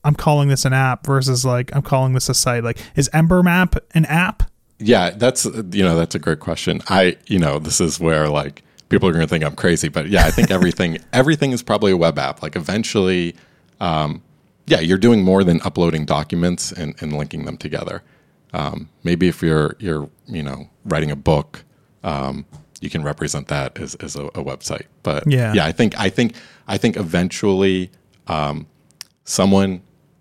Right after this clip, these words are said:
Speaker 2: you know, one of your customers, uh, will ask for a feature that requires, uh,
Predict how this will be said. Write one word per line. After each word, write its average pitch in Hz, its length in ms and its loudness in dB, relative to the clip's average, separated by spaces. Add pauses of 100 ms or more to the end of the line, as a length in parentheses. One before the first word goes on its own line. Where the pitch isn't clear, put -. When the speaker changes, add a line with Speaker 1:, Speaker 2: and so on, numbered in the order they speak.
(160)
Speaker 2:
you 82 140 -6
know, 69 80 -8
one 78 180 -2
of 87 100 -2
your 85 100 0
customers, 82 800 -4 (100)
uh, 71 300 -4
will 76 180 -2
ask 78 280 -4
for 85 140 -4
a 73 40 -6
feature 73 640 -8
that 80 200 -10
requires, 71 680 -8
uh, 78 140 -10